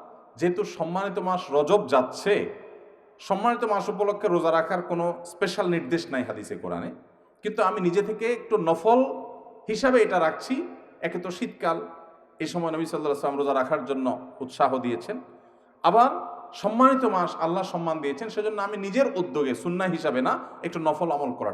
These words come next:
চেষ্টা করেছি। আমার দিলটা শীতল হয়ে গেছে শুনে। উপস্থিত যারা ছিল সবাইকে বললাম, "দেখেন, এটাকে বলা হয় কোরআনের শিক্ষা, এটাকে বলা হয় হাদিসের শিক্ষা।" ওয়াজ মাহফিল শুনতে শুনতে কান ঝালাফালা করে ফেললাম।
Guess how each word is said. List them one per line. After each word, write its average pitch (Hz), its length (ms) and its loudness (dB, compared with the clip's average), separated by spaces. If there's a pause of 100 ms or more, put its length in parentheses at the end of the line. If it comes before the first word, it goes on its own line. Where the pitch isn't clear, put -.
চেষ্টা 87 280 -12
করেছি। - 340 -20 (1080)
আমার 120 280 -8
দিলটা 107 300 -8
শীতল - 480 -12
হয়ে 85 160 -8
গেছে 76 180 -20
শুনে। 85 260 -20 (1120)
উপস্থিত 180 380 0
যারা 156 200 8
ছিল 156 180 -2
সবাইকে 139 380 2
বললাম, 117 280 0
"দেখেন, 104 300 -4 (720)
এটাকে 208 300 4
বলা 165 180 4
হয় 131 140 -2
কোরআনের 143 300 0
শিক্ষা, 85 540 -12
এটাকে 147 240 -6
বলা 123 200 0
হয় 110 120 -4
হাদিসের 123 380 -4
শিক্ষা।" - 400 -10 (600)
ওয়াজ 147 180 4
মাহফিল 170 320 2
শুনতে 165 340 -2
শুনতে 147 480 -2 (280)
কান 143 220 2
ঝালাফালা 147 400 4
করে 127 200 0
ফেললাম। 117 420 0